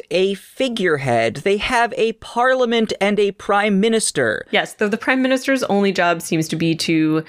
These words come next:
Speaker 2: show up to parties and, like, administer the oath of office for the royalty, which I don't actually think is what the prime minister <laughs> does. But
Speaker 1: they don't do a lot of setting up how this government works, but my understanding was that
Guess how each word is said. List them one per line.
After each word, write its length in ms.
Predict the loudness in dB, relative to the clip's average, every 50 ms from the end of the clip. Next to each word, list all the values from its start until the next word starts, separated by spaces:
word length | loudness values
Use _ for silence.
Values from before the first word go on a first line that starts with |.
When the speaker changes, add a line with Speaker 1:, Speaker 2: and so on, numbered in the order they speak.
| -8 -6
Speaker 2:
show 260 | -4 -2 0 2 2 2
up 140 | 0 -2
to 100 | -4 -12
parties 640 | -6 -2 0 0 2 2 0 0 2 0 0 -2 -2
and, 240 | -2 -2 0 0 2
like, 180 | 0 -2 -2 -4
administer 560 | -4 -2 0 0 0 0 0 -2 0 -2 0 0
the 100 | 0 0
oath 160 | 0 0 0
of 80 | 0
office 480 | 0 0 0 0 0 0 0 -2 -2 -2
for 140 | -4 -4 -4
the 80 | -2
royalty, 440 | -2 0 0 2 0 0 0 0 0
which 160 | 0 0 -2 -2 -2
I 60 | -2
don't 180 | 0 0 0 0
actually 320 | -2 -2 -2 -2 -4 -2
think 200 | -2 -2 -2 -2
is 80 | -2 -2
what 100 | -2 -4
the 80 | -4
prime 180 | -4 -2 -2 -2
minister 340 | 0 -2 -2 -2 -2 -4 -4 -6 -6 -10 -8 -4
<laughs> 0 |
does. 640 | -4 -6 -4 -2 -4 -6 -4 -4 -6 -6 -6 -8 -18 -18 -12 -6
But 300 | -2 -2 -2 -2 -6 -20 -10
Speaker 1:
they 200 | -4 -2 -2 -2
don't 340 | 0 -2 -2 -2 -2 -4 -4
do 220 | -2 0 0 2
a 20 | 2
lot 400 | 2 2 4 4 4 2 0 -2 _ -2
of 240 | 0 0 0 -2 -4
setting 380 | -6 -2 -2 0 0 0 0
up 160 | 0 -2 -2
how 160 | -2 -2 -2 -2
this 220 | -2 -4 -4 -4
government 420 | -4 -4 -2 0 0 0 0 0
works, 400 | 0 0 0 0 0 -4 -8 -16 -16 -18 -20 -14 _
but 140 | -6 -4 -2
my 140 | 0 0 0
understanding 1200 | 0 0 -2 -2 -2 -2 -4 -4 -2 0 0 0 0 0 0 0 2 2 2 0 0 -4 -6 -8 _ -6
was 180 | -4 -4 -2
that 400 | -2 0 0 2 2 0 0 -4